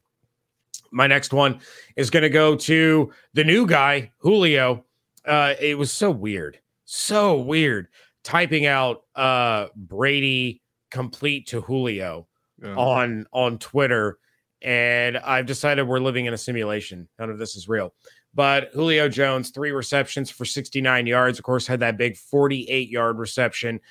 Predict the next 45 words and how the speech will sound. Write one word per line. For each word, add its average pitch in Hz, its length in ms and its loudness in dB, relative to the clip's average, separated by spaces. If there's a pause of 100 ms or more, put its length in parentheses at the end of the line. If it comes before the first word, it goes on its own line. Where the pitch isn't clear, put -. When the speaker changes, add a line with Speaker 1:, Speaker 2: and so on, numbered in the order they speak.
(260)
Speaker 1:
that 123 140 -2
set 131 280 2
up 123 180 2
a 113 140 0
Ryan 117 400 2
Succop 123 460 -2
field 123 340 -2
goal 113 180 0
before 110 320 -6
the 113 160 -4
end 120 140 0
of 110 40 -4
the 107 80 -2
half. 120 320 2 (880)
But 143 140 2
he 190 60 8
also 175 260 4
had 151 160 2
two 175 240 0
rushes 156 560 0 (380)
for 143 120 0
seventeen 131 600 0
yards. 117 360 2
So 127 160 0
five 180 380 0
touches, 117 560 -8
eighty-six 170 640 -4
yards 135 460 0 (400)
for 131 160 0
Julio 135 640 2
in 139 240 -2
his 139 440 -2 (200)
debut. 127 840 0 (380)
Uh, 127 460 2
a 123 80 -6
great 139 260 0
game, 139 220 2
and 127 160 0
I, 117 340 0
I 120 80 0
expect 123 480 -4
him 127 140 -4
to 117 60 -8
be 110 120 -10
utilized 113 800 -2